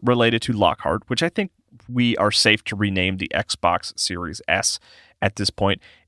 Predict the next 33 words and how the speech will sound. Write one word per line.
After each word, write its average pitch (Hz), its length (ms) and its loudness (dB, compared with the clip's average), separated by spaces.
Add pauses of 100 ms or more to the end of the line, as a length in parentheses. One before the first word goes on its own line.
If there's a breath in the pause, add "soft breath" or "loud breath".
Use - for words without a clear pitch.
is 107 180 2
that 113 220 4
it 135 120 0
is 120 160 -2
not 123 380 2
as 131 160 2
powerful 98 640 0
as 95 160 -2
the - 180 -6
Xbox - 640 -2
Series 78 440 -8 (100)
X. - 420 0
So 110 320 4 (420 loud breath)
it's 113 200 0
probably 170 580 0
going 151 240 2
to - 100 -12
be 180 120 -4
cheaper, 95 580 -2
and 117 160 4
it 95 100 -4
will 110 140 0
probably 156 580 0
focus - 540 0
on 101 160 0
streaming 110 560 -2 (160)
using 101 420 -4
xCloud. - 680 -4 (520 soft breath)
That's 196 240 4
my 151 240 6
assumption - 480 -2
anyway. - 460 -10 (360)
I 139 180 2